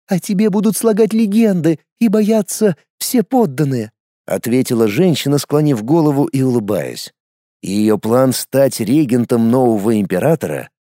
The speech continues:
полностью увенчался успехом. Несколько смертей, немного магии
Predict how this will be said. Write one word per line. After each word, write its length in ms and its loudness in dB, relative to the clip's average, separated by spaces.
полностью 800 2
увенчался 720 0
успехом. 640 -6
Несколько 640 0
смертей, 960 -2
немного 480 2
магии 800 -2